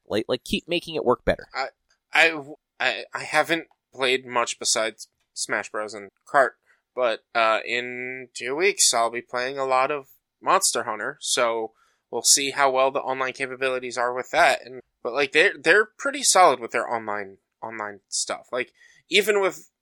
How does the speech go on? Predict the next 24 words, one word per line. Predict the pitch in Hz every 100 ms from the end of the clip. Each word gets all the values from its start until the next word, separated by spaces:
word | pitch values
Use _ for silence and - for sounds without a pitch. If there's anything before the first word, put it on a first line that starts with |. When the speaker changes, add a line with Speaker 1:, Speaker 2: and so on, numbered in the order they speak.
| -
Speaker 2:
Animal | 156 160 117
Crossing, | 120 92 - 107 95
like, | 117 117
I, | 107 120 - 127
I, | 127 - -
I | 131
seldom | - - 156 156 160 135
had | 135 117 113
issues. | - - - - _
Speaker 1:
Yeah, | 185 208
I |
mean, | 165
the | 156
biggest | 185 180 156
issue | 143 156
was, | 131 135 139
like, | 110 107 - _
they | 127 123 98 127 139
were | 135 135
dumb | 98 117 117
on | 113
the | 107 -
engineering | 98 90 92 85 - 67
side. | -